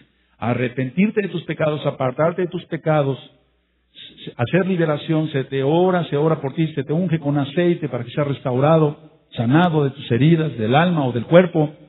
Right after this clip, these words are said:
Se manda un anciano para que saques todo anatema de la casa, Deuteronomio siete, veinticinco y veintiséis, que no añoremos nada del oro, de la plata, de los ídolos.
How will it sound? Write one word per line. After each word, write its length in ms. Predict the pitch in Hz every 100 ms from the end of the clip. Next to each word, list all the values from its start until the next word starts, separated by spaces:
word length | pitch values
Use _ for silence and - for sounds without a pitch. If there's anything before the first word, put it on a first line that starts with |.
| _ _ _ _ _ _ _ _ _ _ _ _ -
Se 80 | 135
manda 280 | 143 170 196
un 120 | 196
anciano 420 | 170 147 170 196
para 140 | 156 139
que 80 | -
saques 300 | 170 139 -
todo 240 | 196 196
anatema 540 | 175 156 143 190 185 156
de 80 | 147
la 100 | 135
casa, 300 | 175 170 147
Deuteronomio 600 | 139 135 147 160 170 139
siete, 220 | 175 151
veinticinco 460 | 143 131 170 151 143
y 40 |
veintiséis, 580 | 135 139 131 175 175 175 - _ _
que 140 | - 143
no 140 | 165
añoremos 560 | 180 156 160 175 151 135
nada 420 | 165 190 165 156
del 260 | 131 123
oro, 240 | 147 185 160
de 80 | 131
la 160 | 127
plata, 300 | 165 170 147
de 80 | 131
los 160 | 131 175
ídolos. 360 | 180 156 147